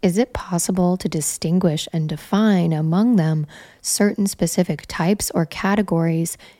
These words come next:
in the way it is attempted in the Diagnostic and Statistical Manual of Mental Health Disorders, or D S M five, and its predecessors,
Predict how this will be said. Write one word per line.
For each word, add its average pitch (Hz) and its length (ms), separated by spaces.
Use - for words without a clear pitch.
in 175 160
the 175 100
way 202 560
it 180 100
is 175 140
attempted 170 460
in 170 140
the 170 80
Diagnostic 165 880
and 170 140
Statistical - 720
Manual 160 600
of 156 200
Mental 156 320
Health 185 260
Disorders, - 580
or 160 320
D 165 180
S 151 220
M 147 180
five, 147 540
and 160 200
its - 160
predecessors, - 840